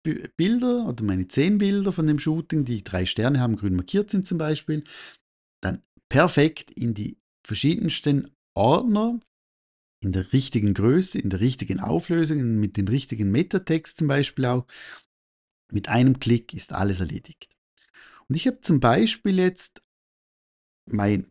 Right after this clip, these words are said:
beim Exportvorlagen habe ich Webseite, das heißt, die haben die Größe, damit sie auf ihrer Webseite sehr, sehr, äh, gut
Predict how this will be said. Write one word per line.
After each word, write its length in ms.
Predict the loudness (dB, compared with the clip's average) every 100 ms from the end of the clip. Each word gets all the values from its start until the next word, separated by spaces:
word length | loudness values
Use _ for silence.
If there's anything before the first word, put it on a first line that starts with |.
| -6
beim 200 | -4 -2
Exportvorlagen 1120 | -4 -2 2 2 0 0 2 2 2 0 -2
habe 200 | -4 -6
ich 160 | 0
Webseite, 640 | 2 2 0 0 0 -2 -4
das 180 | -6 -6
heißt, 400 | -4 -6 -8 -20 _ _ -8
die 180 | -2
haben 220 | 0 0 0
die 140 | -4
Größe, 600 | 0 4 4 2 -2 -6 -6 -20 -16 0
damit 340 | 2 2 2
sie 80 | -2
auf 100 | -2
ihrer 160 | -2
Webseite 880 | 0 0 -2 -2 0 -2 -2 -4 -4 -8 -14
sehr, 340 | -6 0 0
sehr, 380 | 0 -2 -4 -8 _
äh, 280 | -4 -2 -4 -6 _ _ -4
gut 380 | 0 0 -4